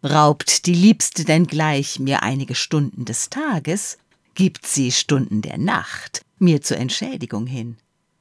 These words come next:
Wird doch nicht immer geküsst, es wird vernünftig gesprochen. Überfällt sie der Schlaf, lieg ich und denke mir viel.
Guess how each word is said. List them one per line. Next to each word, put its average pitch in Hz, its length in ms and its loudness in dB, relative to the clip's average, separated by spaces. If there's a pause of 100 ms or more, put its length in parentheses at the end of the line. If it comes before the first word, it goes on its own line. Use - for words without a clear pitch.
(460)
Wird - 240 -2
doch 135 140 -6
nicht - 200 -8
immer 139 220 -2
geküsst, - 720 -6 (400)
es 165 200 0
wird 147 300 2
vernünftig 170 800 6
gesprochen. - 720 -8 (540)
Überfällt 147 580 -2
sie - 140 -4
der - 120 -6
Schlaf, - 760 -6 (420)
lieg 147 380 -6
ich - 540 -8
und 415 240 -10
denke 123 320 -4
mir 80 220 -10
viel. - 460 -12